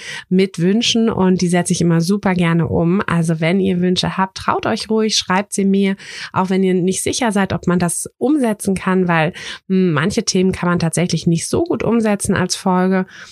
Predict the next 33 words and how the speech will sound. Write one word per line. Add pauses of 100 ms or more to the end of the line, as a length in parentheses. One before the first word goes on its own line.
Da
sage
ich
euch
dann
aber
auch
einfach
Bescheid. (840)
Aber
ja, (140)
schreibt
mir,
schreibt
mir,
schreibt
mir. (480)
<laughs>
Und,
äh,
genau,
ich
muss
ab
und
zu
mal
einen
Schluck
Wasser
trinken.
<laughs> (1000)
Mm.